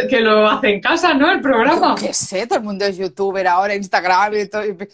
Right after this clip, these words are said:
Speaker 2: estamos con micros, con focos, parece eso un estudio de televisión. Nos hemos montado los
Speaker 1: Sí, sí.
Speaker 2: estudios de televisión en casa.
Speaker 1: Es verdad, yo tengo compañeras que tienen también las luces estas cuadradas grandes que
Speaker 2: Sí,
Speaker 1: hacen
Speaker 2: sí,
Speaker 1: así
Speaker 2: no, no,
Speaker 1: como
Speaker 2: no, va, madre mía,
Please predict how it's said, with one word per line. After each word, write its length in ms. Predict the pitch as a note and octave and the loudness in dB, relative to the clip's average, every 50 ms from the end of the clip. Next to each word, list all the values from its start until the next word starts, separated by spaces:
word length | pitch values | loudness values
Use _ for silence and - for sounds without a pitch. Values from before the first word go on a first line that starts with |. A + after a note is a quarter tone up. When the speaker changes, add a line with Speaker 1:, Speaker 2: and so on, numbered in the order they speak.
| _ _ - | _ _ -10
Speaker 2:
estamos 380 | G#3 G#3 - A3 G3+ A3 G#3+ | -6 -4 -2 -4 -4 -6 -6
con 220 | - - A#3 G#3+ G#3+ | -4 -4 -2 -2 -2
micros, 380 | G#3+ G#3+ G3+ G#3 A3 A3 G#3 | -4 -6 -4 -4 -4 -4 -2
con 180 | - A3+ A3 G3 | -2 -4 -4 -4
focos, 480 | - - A3 G#3+ G#3 F#3 A3+ A3+ A3+ G#3 | -4 -4 -4 -4 -4 -6 -6 -6 -6 -2
parece 380 | - A#3 G#3 G#3+ G#3 F#3 A3 A3+ | -2 -2 -2 -2 -4 -4 -6 -6
eso 180 | A3 F#3+ B3+ C4 | -6 -6 -10 -10
un 80 | B3+ | -10
estudio 320 | C4 C4 - - D#4+ D4+ C#4 | -12 -10 -8 -6 -6 -4 -6
de 80 | A#3+ | -4
televisión. 760 | G3 G#3+ F#3 F3+ F3 F3 F3 D#3+ G3 G3+ F#3 G3 A3+ D4+ F#4+ C#4 | -4 -2 -2 -2 -4 -6 -6 -4 -4 -2 -2 -2 -2 -4 -6 -8
Nos 140 | A3+ G3 | -8 -8
hemos 200 | G#3+ A3 B3 B3 | -6 -6 -6 -4
montado 340 | C4+ C#4+ C#4+ C#4 D4 C#4+ C#4 | -4 -4 -2 0 0 0 0
los 100 | C4+ B3+ | 0 -2
Speaker 1:
Sí, 80 | A3+ G#3+ | -2 -4
sí. 60 | G#3+ | -6
Speaker 2:
estudios 320 | G#3 - A3+ A#3+ C4+ C4+ | -6 -6 0 0 0 0
de 60 | B3+ - | 0 -4
televisión 520 | C4 B3+ B3 A#3+ A3 A3 G#3+ A#3+ A#3 A3 | -4 -4 -4 -8 -12 -14 -14 -14 -14 -14
en 80 | G#3+ G3 | -14 -10
casa. 460 | - G3+ G#3 B3 C#4+ - - E4+ F4 - _ _ _ _ _ _ _ _ _ _ - - - | -6 -4 -4 -4 -6 -8 -10 -10 -10 -10 _ _ _ _ _ _ _ _ _ _ -20 -4 0
Speaker 1:
Es 100 | G#3 G3+ | 2 2
verdad, 400 | A3 B3 B3+ B3 A#3+ A#3+ B3 A3+ G#3 | 4 4 4 4 2 2 2 2 2
yo 120 | A3 G#3 | 2 2
tengo 680 | - B3 B3 B3 B3 B3+ B3+ B3+ B3+ B3 A#3+ A#3+ A3+ A3+ | 2 0 0 2 4 6 6 6 6 6 4 4 2 2
compañeras 640 | A#3 A#3 A3 - A#3+ A3 G#3+ A#3 B3 C4 D4 D4 | 2 0 2 2 2 2 4 4 2 2 0 0
que 140 | - A#3 G3+ | 0 0 2
tienen 280 | - A3 A3+ A#3 A#3 | 2 2 2 2 2
también 400 | A3+ A#3+ A#3 A3+ A3 A#3 A#3+ B3+ | 2 2 2 4 4 4 4 4
las 200 | B3+ A#3+ G#3 G3+ G3+ | 2 2 2 2 4
luces 300 | G#3 A3 A3 - B3+ A3+ | 2 2 4 2 2 2
estas 260 | A#3+ A#3 - A#3 G#3+ - | 0 0 0 -2 -2 0
cuadradas 580 | _ A3+ G#3+ G#3 G3+ G#3+ A3+ A#3 A#3 A3 G#3 | _ 2 2 4 4 4 4 4 4 2 2
grandes 720 | G3+ F#3 G3 G3+ A3 A#3 A#3+ A#3 G#3+ G#3+ G#3+ G#3+ G#3 G3+ G#3 | 0 0 0 2 2 2 2 2 2 4 4 4 4 2 0
que 120 | - A3 | -2 0
Speaker 2:
Sí, 60 | G#3+ | 0
Speaker 1:
hacen 100 | G#3+ G#3+ | 0 0
Speaker 2:
sí, 320 | G#3 A#3 A3+ G#3+ G#3 G3+ - | 0 -2 -2 -2 -2 -2 -4
Speaker 1:
así 0 | E3+ | -6
Speaker 2:
no, 40 | E3+ | -6
no, 40 | E3 - | -6 -8
Speaker 1:
como 80 | - E3 | -8 -8
Speaker 2:
no, 220 | D#3+ D#3+ E3 E3 | -8 -8 -8 -6
va, 200 | D#3+ D#3 D#3 D#3 D3+ | -6 -6 -6 -8 -8
madre 280 | D#3 D#3 D#3+ E3 E3 | -8 -6 -8 -8 -10
mía, 120 | D#3+ D#3+ | -10 -4